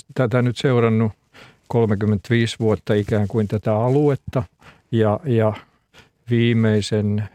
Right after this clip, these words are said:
viiden viiva kymmenen vuoden aikana tosiaan monia eri tieteenaloja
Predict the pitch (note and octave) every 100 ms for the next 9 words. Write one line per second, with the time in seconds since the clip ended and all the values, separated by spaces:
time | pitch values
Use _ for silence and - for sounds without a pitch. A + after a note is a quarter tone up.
0 | - A#2+ A#2 G#2+ G#2+ G2 - A2 A2+ G#2+
1 | G2+ G2 G2 F#2 G2 - A2 G2+ A2+ -
2 | A2+ G#2 G#2+ - - _ _ _ - A#2
3 | A#2 C3 C3 A#2 A2+ A2+ G#2+ - A#2 A2+
4 | - G#2+ G2+ G#2 G2 G2+ G#2